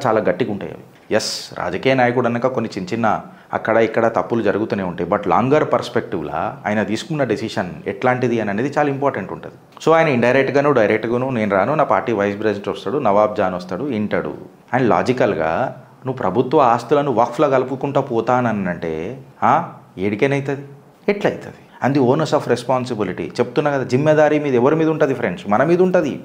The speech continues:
ఆడు కేవలం ఇట్లా చెప్తాడు అంతే, వక్ఫ్ అని రాస్తాడు, నువ్వు చుట్టూ తిరుగుతుండాలా.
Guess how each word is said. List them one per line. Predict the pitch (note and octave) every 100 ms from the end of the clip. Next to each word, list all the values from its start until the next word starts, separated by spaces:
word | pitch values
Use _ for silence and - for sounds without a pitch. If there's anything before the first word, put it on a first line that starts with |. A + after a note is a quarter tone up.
| - - -
ఆడు | -
కేవలం | - D3+ F3+ G3+
ఇట్లా | G3 - D3 C#3
చెప్తాడు | C3+ G3+ E3+
అంతే, | D#3+
వక్ఫ్ | D#3 C#3+ -
అని | F#3 E3+
రాస్తాడు, | D#3+ - C3+
నువ్వు | F#2+ - - C#3+ -
చుట్టూ | F#3+ D#3+
తిరుగుతుండాలా. | C3 A#2 G2 E2 E2+